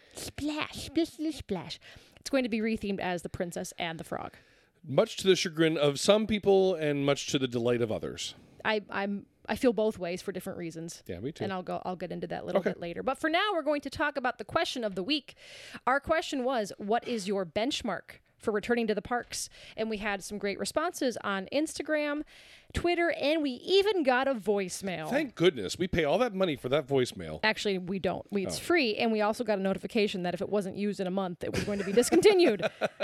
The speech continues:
Speaker 1: So thank you for using it, 'cause now it will stay open for another, who knows, a year. I don't even know. But anyway, uh, we had on Instagram Brandy Molaski,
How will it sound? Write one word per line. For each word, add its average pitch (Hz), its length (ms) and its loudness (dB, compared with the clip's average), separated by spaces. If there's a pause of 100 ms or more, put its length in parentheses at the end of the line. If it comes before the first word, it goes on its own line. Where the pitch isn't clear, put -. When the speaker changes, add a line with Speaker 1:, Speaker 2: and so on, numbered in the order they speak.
(320)
Speaker 1:
So 403 140 2
thank 587 340 6
you 320 320 8 (460)
for 269 120 2
using 269 420 8
it, 247 320 0 (160)
'cause 247 140 2
now 226 200 4
it 262 80 0
will 285 140 2
stay 285 300 4
open 220 280 2
for 220 160 0
another, 190 460 0
who 208 140 2
knows, 156 260 -4
a 196 80 2
year. 156 320 -4
I - 80 0
don't 170 80 -2
even 165 160 -2
know. 156 160 -4 (380)
But 294 100 8
anyway, 254 360 2 (100)
uh, 233 280 2
we 311 180 -2
had 339 280 0
on 254 240 0
Instagram 208 560 -2
Brandy 196 300 -2
Molaski, 214 480 -4